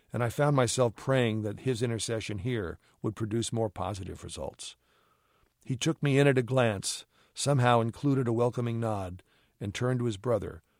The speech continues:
twelve years younger than himself. According to Holmes,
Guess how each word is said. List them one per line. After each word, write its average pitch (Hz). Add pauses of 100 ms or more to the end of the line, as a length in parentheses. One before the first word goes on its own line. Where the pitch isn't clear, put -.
(140)
twelve 127
years 117
younger 117
than 113
himself. - (680)
According 147
to 123
Holmes, 127